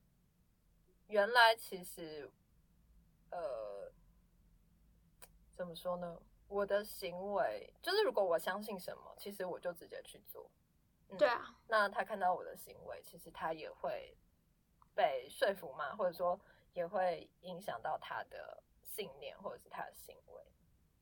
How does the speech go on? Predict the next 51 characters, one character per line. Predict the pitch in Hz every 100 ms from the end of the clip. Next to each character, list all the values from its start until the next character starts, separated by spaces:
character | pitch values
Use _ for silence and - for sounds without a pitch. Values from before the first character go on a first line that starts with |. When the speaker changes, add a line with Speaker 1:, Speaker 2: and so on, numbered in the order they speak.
| _ -
Speaker 2:
没 | 240 233
错。 | 226 269 247 220 - - -
Speaker 1:
嗯。 | 196 175 - 214 _ _
Speaker 2:
就 | 294 277
是 | 294 285 269 233 - _ - - _ _ _ -
因 | 302
为 | 311 - - - -
我 | 220 214
觉 | 233
得 | 294
以 | 233 208
前 | - 190 185 185 190 196 - _ -
自 | 269
己 | 247 196 208
去 | 233
跟 | 226 214 214
别 | 180
人 | 170
相 | 202 202
处 | 202 196
的 |
时 | 208
候， | 214
都 | 226
习 | 226 196 196
惯 | 220 208
会 | 220
想 | 208 196 180
要 | 202
先 | 202 214 208
用 | 214 202 196 202 _ _ _ - -
说 | - 226 226
理 | 226 196
的 | 175
方 | 175 196 202
式 | - 208
啊 | 190 170
什 | 175 175
么 | 104
的， | - - - _
就 | - 214
是 | 226 220 - - _ -
让， | 156 202 180
希 | - 233
望 | 226
别 | 196
人 | 170
可 | 190
以 | 190
改 | 185 - -
变。 | - -